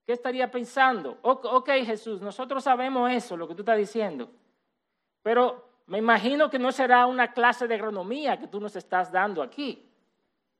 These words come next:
Sorpresivamente Jesús no les dio respuesta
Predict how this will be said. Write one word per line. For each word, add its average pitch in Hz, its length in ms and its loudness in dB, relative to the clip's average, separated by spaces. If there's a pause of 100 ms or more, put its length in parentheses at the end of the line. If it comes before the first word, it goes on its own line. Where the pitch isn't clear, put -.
(1300)
Sorpresivamente 254 1040 2
Jesús 202 380 -6
no 196 120 -4
les 202 160 0
dio 190 160 0
respuesta 170 880 -2